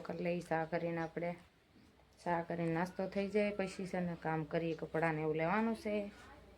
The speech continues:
એટલે કપડાને એવું લઈ લઈએ. ત્યાં પાણી આવી જાય એટલે આપણે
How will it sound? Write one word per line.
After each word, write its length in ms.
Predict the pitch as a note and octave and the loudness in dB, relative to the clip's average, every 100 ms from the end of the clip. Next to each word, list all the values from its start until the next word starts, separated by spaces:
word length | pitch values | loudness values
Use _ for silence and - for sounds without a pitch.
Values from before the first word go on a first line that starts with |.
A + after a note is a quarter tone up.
| - E3+ | -14 -6
એટલે 260 | D#3+ D#3 D#3+ D#3+ D#3+ - | -2 0 0 -2 -4 -8
કપડાને 380 | - D#3+ D#3+ D#3+ | -6 -2 2 4
એવું 140 | E3+ E3 | 4 4
લઈ 120 | F#3 G3+ | 4 6
લઈએ. 260 | A3 G#3+ A3 - - - - - - - - | 4 4 0 -10 -20 -20 -20 -20 -20 -10 0
ત્યાં 220 | E3 D#3 | 2 4
પાણી 280 | E3+ F3+ F#3+ | 6 8 8
આવી 180 | G3 F#3+ | 8 8
જાય 220 | G#3 G#3 | 6 6
એટલે 180 | F3 D#3 | 4 2
આપણે 200 | D3 D#3 | 2 0